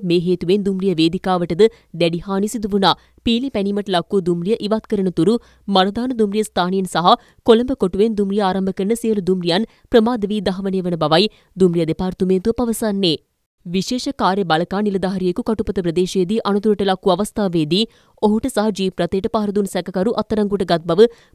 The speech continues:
පොලිස් විශේෂ කාර්ය බළකාය පවසනවා. විශේෂ කාර්ය බළකායේ නිලධාරියා කටුපත ප්‍රදේශයේදී රිය අනතුරට ලක්ව තිබුණා. එම අවස්ථාවේ පැමිණි පිරිසක් ඔහුට සහ ජීප් රථයට පහර දී ඇති බවයි පොලිසිය පවසන්නේ. සැකකරුවන් අතර යුද හමුදා විශේෂ බලකායෙන් පලා ගිය පුද්ගලයෙකුද වනවා.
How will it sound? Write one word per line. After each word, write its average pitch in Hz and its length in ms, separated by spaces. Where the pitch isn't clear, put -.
පොලිස් 247 260
විශේෂ 196 360
කාර්ය 180 240
බළකාය 202 340
පවසනවා. 214 580
විශේෂ 180 320
කාර්ය 170 240
බළකායේ 175 400
නිලධාරියා 190 600
කටුපත - 360
ප්‍රදේශයේදී 190 560
රිය 196 160
අනතුරට 208 320
ලක්ව 226 240
තිබුණා. 185 320
එම 180 160
අවස්ථාවේ 180 540
පැමිණි 180 280
පිරිසක් 185 460
ඔහුට 233 280
සහ 233 220
ජීප් 202 280
රථයට 196 320
පහර 214 240
දී 202 160
ඇති 170 180
බවයි 165 220
පොලිසිය 208 420
පවසන්නේ. 220 560
සැකකරුවන් 240 680
අතර 208 200
යුද 208 200
හමුදා 196 300
විශේෂ 220 300
බලකායෙන් 190 480
පලා 208 240
ගිය 208 140
පුද්ගලයෙකුද 196 580
වනවා. 220 360